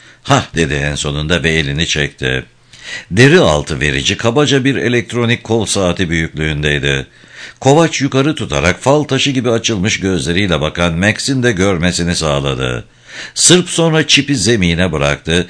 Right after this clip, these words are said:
ve plastik parçaları ve ufalanmış devreler dışında bir şey kalmayıncaya kadar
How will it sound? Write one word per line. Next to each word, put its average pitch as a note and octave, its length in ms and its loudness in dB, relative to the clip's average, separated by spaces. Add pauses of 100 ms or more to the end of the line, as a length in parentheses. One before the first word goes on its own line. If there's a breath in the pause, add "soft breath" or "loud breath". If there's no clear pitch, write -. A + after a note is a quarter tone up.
(220 loud breath)
ve A#2 120 4
plastik C#3 580 0
parçaları D2+ 640 0
ve G2 120 2
ufalanmış G#2 640 -2
devreler F#2 540 0
dışında D#2 500 -2
bir B2 140 0
şey A2+ 240 -2
kalmayıncaya D#2 720 0
kadar D#2+ 360 0